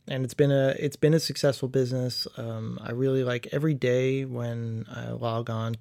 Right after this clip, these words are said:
to all of my social accounts, uh, you know, our Instagram, our, um, our Reddit page, Style Forum,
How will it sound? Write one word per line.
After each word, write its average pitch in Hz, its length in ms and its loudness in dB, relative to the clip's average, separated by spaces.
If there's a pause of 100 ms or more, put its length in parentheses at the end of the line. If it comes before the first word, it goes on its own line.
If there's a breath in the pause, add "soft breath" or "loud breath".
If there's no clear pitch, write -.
to 120 180 -2
all 113 220 -2
of 117 100 -8
my 117 280 -6
social 117 360 -4
accounts, 117 520 -8 (640 loud breath)
uh, 110 520 -8 (160)
you - 160 -12
know, 69 140 -12 (100)
our - 280 -14
Instagram, 123 920 -4
our, 123 380 -10
um, 117 340 -12 (460)
our 117 80 -8
Reddit 127 300 -2
page, 123 500 -2
Style 120 400 -2
Forum, 117 680 -2